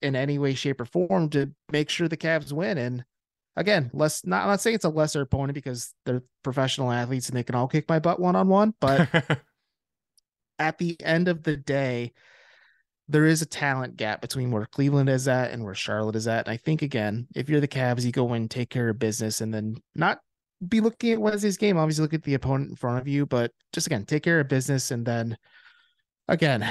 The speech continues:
Speaker 1: <sighs> we'll see how things are Wednesday. And again, when we have, I see, keep saying "again" a lot, but
Speaker 2: Oh,
Speaker 1: when
Speaker 2: oh, right,
Speaker 1: Jared,
Speaker 2: again and again and
Speaker 1: when
Speaker 2: again.
Speaker 1: J-,
Speaker 2: Here we go. <laughs>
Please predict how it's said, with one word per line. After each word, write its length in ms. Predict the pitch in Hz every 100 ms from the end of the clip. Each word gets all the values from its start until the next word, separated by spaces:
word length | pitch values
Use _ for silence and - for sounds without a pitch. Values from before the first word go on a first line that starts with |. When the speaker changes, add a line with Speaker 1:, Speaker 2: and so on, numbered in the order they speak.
| 165
Speaker 1:
<sighs> 140 | 143
we'll 100 | 135
see 180 | - 151
how 140 | 147
things 240 | 143 139 135
are 140 | 131
Wednesday. 440 | 127 131 123 127 127
And 80 |
again, 380 | 117 110 107 107 -
when 160 | 117
we 120 | 107 107
have, 220 | 104 92
I 80 | 120
see, 160 | 131
keep 220 | 123 131
saying 160 | 123 101
"again" 220 | 98 135
a 60 | 113
lot, 200 | 92 92
but 80 | 110
Speaker 2:
Oh, 120 | 131
Speaker 1:
when 100 | 131
Speaker 2:
oh, 120 | 139 135
right, 240 | 139 135
Speaker 1:
Jared, 40 |
Speaker 2:
again 300 | 139 135 139
and 120 | 151 143
again 260 | 135 139
and 120 | 139
Speaker 1:
when 80 | 135
Speaker 2:
again. 180 | 151 151
Speaker 1:
J-, 60 | 139
Speaker 2:
Here 100 | 135
we 100 | 139
go. 160 | 165 151
<laughs> 180 | 202